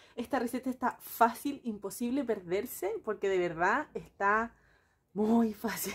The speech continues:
<laughs> Vamos a comenzar por agregar el agüita tibia.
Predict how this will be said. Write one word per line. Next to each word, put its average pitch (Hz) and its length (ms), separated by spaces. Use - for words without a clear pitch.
<laughs> 349 540
Vamos 285 280
a 302 80
comenzar 240 440
por 262 120
agregar 220 360
el 262 140
agüita 226 340
tibia. 196 360